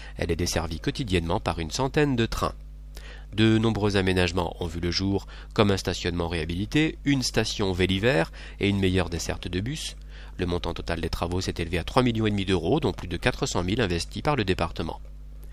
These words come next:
L'accessibilité des usagers, et en particulier ceux à mobilité réduite, a été au cœur du réaménagement de cette gare,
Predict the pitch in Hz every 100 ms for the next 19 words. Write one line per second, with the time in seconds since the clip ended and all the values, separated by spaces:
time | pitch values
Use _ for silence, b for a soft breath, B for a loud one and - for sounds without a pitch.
0 | B B B B B 95 104 135 - 131
1 | 127 196 160 98 92 90 101 160 - 101
2 | 90 87 90 87 - 92 87 123 104 -
3 | 92 87 85 82 92 87 82 98 - 82
4 | - 78 - 143 165 190 120 98 87 85
5 | 80 78 117 165 87 80 - 82 120 190